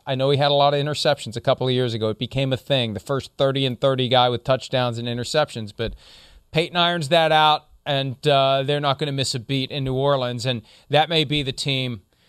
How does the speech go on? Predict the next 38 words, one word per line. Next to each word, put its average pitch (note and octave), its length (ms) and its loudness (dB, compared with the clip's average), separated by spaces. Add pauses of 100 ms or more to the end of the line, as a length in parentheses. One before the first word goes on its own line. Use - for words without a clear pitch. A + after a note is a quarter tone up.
(100)
You D3 60 -6
know, D3+ 60 2
I'm D3 80 -2
trying A#3+ 200 2
to A3 60 -2
find G#3+ 220 0
the E3+ 40 -4
teams F3 380 -4
in D3+ 60 -8
the D#3 100 -2
N D#3 100 0
F D3 120 -2
C, D3 240 -4
Peter, C3 420 -4 (220)
that C3+ 80 -8
the B2+ 80 -6
Buccaneers D3 480 0
need C#3+ 140 -4
to B2 60 -10
be C3+ 120 -4
the B2 100 -6
most A#2+ 240 -4
worried C#3 240 0
about. G#2 300 -4
I C#3+ 40 -2
think C#3+ 180 -6
they C#3+ 80 -4
need C3+ 160 -4
to A#2 40 -10
be C3+ 140 -2
worried C3 260 2
about B2+ 240 2
the C3 80 -6
Washington B2 680 0 (200)
front C3+ 300 -4
seven C3+ 400 0
if - 140 -12
they A2+ 260 -2